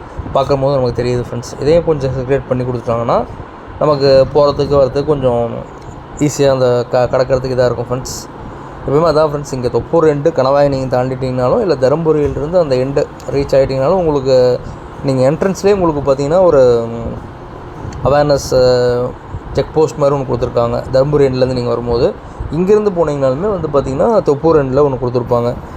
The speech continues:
நீங்க just வரக்கூடிய, இப்போ வந்த ஃப்ரெண்ட்ஸாக இருந்தாலும் சரி, புதுசா வரவங்க, already இப்போ வந்தவங்களா இருந்தாலும், கொஞ்சம் இந்த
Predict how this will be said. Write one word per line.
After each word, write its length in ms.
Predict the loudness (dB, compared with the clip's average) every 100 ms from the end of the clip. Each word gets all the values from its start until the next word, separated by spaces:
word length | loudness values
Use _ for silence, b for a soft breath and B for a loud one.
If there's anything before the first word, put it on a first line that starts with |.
| B -8 -2
நீங்க 140 | 0 0
just 140 | 2
வரக்கூடிய, 400 | 2 2 4 2
இப்போ 160 | 4 2
வந்த 180 | 4 2
ஃப்ரெண்ட்ஸாக 320 | 0 0 2 2
இருந்தாலும் 300 | 2 2 2
சரி, 180 | 0 0 -4 -12 -8
புதுசா 300 | -6 2 4
வரவங்க, 360 | 4 2 2 -2 -2 0
already 320 | 0 2 -2
இப்போ 140 | 0 0 0
வந்தவங்களா 420 | 2 0 2 0
இருந்தாலும், 300 | 0 0 -2 -4 B B -2
கொஞ்சம் 260 | 2 4
இந்த 120 | 4